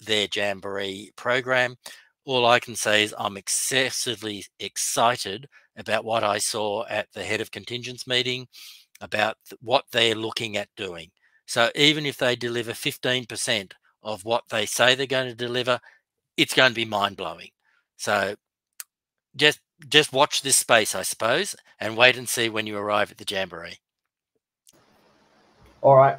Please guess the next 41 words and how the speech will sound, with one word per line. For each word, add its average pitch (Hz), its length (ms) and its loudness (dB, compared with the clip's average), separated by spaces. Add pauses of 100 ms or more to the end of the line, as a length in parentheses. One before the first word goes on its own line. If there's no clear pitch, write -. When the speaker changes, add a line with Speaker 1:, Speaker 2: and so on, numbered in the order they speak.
Speaker 2:
Well, 151 140 2
thank 160 260 2
you, 160 60 6
everyone. 160 640 4
Um, 123 480 2
we'll 135 200 6
see 139 200 -4
you 135 140 2
again 123 260 -2
shortly. 151 580 0
And, 123 280 -6
um, 113 440 -2 (180)
as 127 320 -4 (120)
Stephen 123 340 -4
said, 123 220 -4
any 120 220 -6
questions, 117 480 -6
please 110 300 -10
send 113 140 -14
them 110 120 -12
through, 107 480 -6
uh, 104 240 -4 (300)
via 110 320 -2
email 107 380 -4
to 107 200 -8
hello 110 440 0
at 104 200 -6 (220)
W 104 300 -6
S 107 120 -14
J 104 200 -6
two 107 220 -12
zero 104 160 -8
two 107 160 -12
three 104 180 -14
dot - 180 -6
scouts - 440 -12
dot 120 200 -8
com 120 200 -8
dot 107 140 2
A - 40 4
U. 175 260 6